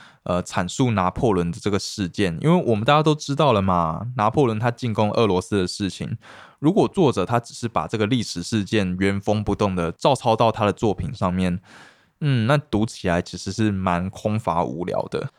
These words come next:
但是当他透过伯爵的口中讲出这些话的时候，诶，忽然变得很活灵活现，好像伯爵他就正在跟拿破仑面对面讲话一样，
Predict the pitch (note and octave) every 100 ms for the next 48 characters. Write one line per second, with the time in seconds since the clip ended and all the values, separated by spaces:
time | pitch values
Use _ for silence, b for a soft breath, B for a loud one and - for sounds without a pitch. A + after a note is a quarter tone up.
0 | b b - E3+ D3+ D#3+ A#2 F#2 A2+ A2+
1 | A#2+ A2 - G#2+ - F#2+ F2 - F2+ G2+
2 | F#2 F2 - - F2 D2 F#2+ E2+ F#2+ -
3 | E2+ - A2 A2+ A2+ G#2+ C3 G#2+ F#2+ -
4 | F#2+ G#2+ G2+ G2+ B B B B B B
5 | - D3+ - G3 F#3 C3 G2+ C3 A2 F#2+
6 | E2+ F2+ G#2 _ G#2+ F2+ - G2 G2+ F#2
7 | F#2 - E2 F#2 A#2 E2+ E2+ B B B
8 | B B - A2+ F3 D3 A#2+ - G#2 A#2+
9 | C3+ A2 G#2 - D#3+ F#3+ - _ _ G#3
10 | D3 C3+ C#3 A2+ A2+ A2 G#2 F#2+ - G#2+
11 | F2 F2+ A#2+ A2 F#2+ G#2+ G#2+ F#2+ F#2 F2
12 | F#2 A2+ F2+ D2+ F2+ A#2